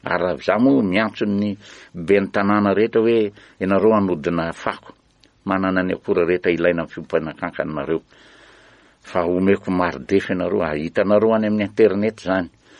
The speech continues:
Raha androany ianareo manana kankana folo kilao, premier mars androany. Tonga ny premier mars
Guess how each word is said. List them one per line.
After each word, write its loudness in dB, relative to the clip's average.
Raha 2
androany 4
ianareo 4
manana 2
kankana -4
folo -8
kilao, 2
premier 2
mars -4
androany. -6
Tonga 6
ny -2
premier 4
mars -2